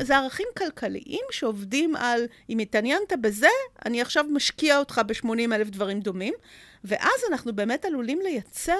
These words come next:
Speaker 2: גם איזושהי הקצנה, פרספקטיבה מאוד מאוד צרה,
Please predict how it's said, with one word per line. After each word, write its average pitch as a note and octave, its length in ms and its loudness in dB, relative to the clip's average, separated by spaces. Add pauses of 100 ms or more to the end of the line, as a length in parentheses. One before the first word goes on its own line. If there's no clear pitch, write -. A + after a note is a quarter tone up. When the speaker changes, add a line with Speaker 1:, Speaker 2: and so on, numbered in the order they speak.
(120)
Speaker 2:
גם G3+ 180 -2
איזושהי F#3+ 480 -6 (300)
הקצנה, G#3 880 -2
פרספקטיבה - 840 -4
מאוד A3+ 320 -2
מאוד G#3+ 200 0
צרה, G3+ 420 4